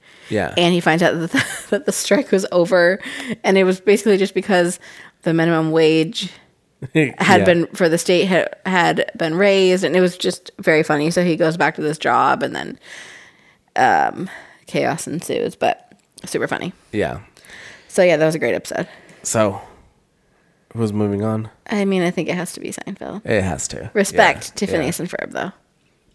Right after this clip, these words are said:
Speaker 1: Oh, yeah. It's almost forty minutes long, and we haven't even, like,
Speaker 2: <laughs>
Speaker 1: we're not even halfway.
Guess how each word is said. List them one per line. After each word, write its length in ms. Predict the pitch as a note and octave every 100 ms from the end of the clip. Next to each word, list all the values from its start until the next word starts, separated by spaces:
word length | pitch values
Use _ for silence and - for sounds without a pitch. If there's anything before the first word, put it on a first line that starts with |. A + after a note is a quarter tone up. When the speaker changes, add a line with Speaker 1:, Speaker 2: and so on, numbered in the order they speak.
| _
Speaker 1:
Oh, 100 | G#2
yeah. 260 | D#2 D2 G2 - _ _ _ _
It's 100 | C3+
almost 240 | D3 C3
forty 220 | C3 B2
minutes 320 | A2+ G#2+ F2+
long, 260 | A2 G2+ F#2
and 100 | F#2+
we 60 | G2
haven't 280 | G#2 G2+
even, 260 | G2+ G2 F2
like, 120 | -
Speaker 2:
<laughs> 540 | - - - - - -
Speaker 1:
we're 80 |
not 60 | A2+
even 160 | G#2 F#2
halfway. 540 | F#2+ - F#2+ F2+ G2+